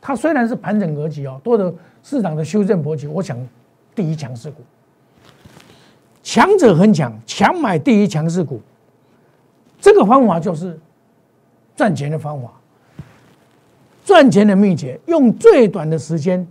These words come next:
能赚最多的钱。我一一给你印证，我的这个理论，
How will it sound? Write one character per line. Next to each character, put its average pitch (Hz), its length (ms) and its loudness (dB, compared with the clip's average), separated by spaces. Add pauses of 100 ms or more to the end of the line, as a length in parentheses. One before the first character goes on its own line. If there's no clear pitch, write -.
(120)
能 165 240 0
赚 180 240 0
最 196 160 0
多 151 160 -4
的 135 120 -10
钱。 - 200 -20 (1600)
我 139 200 -12
一 233 320 2
一 202 40 2
给 170 140 0
你 175 80 0
印 196 300 4
证， 156 220 -2 (800)
我 160 120 -8
的 175 140 -4
这 311 140 -6
个 240 100 -2
理 135 220 -6
论， 180 260 0